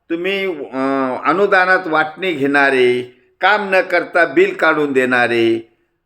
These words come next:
<clears throat> अवैध धंदे करणारे, अनैतिक मार्गाने पैसा कमवणारे, <clears throat> तुमच्या वा-, वार्डामध्ये गुंड म्हणून कुप्रसिद्ध असणारे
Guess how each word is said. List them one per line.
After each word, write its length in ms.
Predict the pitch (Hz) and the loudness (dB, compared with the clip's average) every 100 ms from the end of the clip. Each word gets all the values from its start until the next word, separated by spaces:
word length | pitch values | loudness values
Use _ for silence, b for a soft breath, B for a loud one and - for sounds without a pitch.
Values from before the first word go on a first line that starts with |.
| _ _ _ - | _ _ _ -4
<clears throat> 760 | - - 123 90 - _ - | -4 -6 -8 -8 -12 _ -4
अवैध 420 | 131 202 247 214 | 2 4 4 2
धंदे 400 | 220 151 156 156 | 0 0 -2 -2
करणारे, 840 | 151 135 127 127 117 113 107 110 - b b - | 0 0 0 0 2 0 0 -4 -10 b b -2
अनैतिक 580 | 175 220 220 233 226 | 0 2 0 -2 -4
मार्गाने 500 | 180 170 170 185 185 | 0 0 2 0 0
पैसा 400 | 190 156 156 175 | -4 -4 -2 -2
कमवणारे, 840 | 151 135 127 131 123 117 110 107 107 - _ _ _ _ _ _ _ _ _ _ _ _ _ _ _ - | -2 -2 -4 -4 -2 0 2 0 -2 -8 _ _ _ _ _ _ _ _ _ _ _ _ _ _ _ -6
<clears throat> 320 | - 269 - | -4 -4 -6
तुमच्या 580 | 120 - 185 208 202 240 | -10 -12 -12 -8 2 2
वा-, 800 | 208 170 165 160 147 117 98 110 | 2 0 2 2 0 -4 -10 0
वार्डामध्ये 840 | 170 233 240 226 208 156 156 190 - _ _ _ _ _ _ _ _ _ _ _ | 0 2 2 2 2 2 0 -2 -14 _ _ _ _ _ _ _ _ _ _ _
गुंड 360 | 104 170 285 302 | -2 0 2 2
म्हणून 360 | 285 277 269 247 | 4 2 0 -4
कुप्रसिद्ध 760 | - 233 226 214 214 185 170 | -6 -6 -2 0 0 2 2
असणारे 600 | 151 - 143 127 113 | 0 0 -2 0 0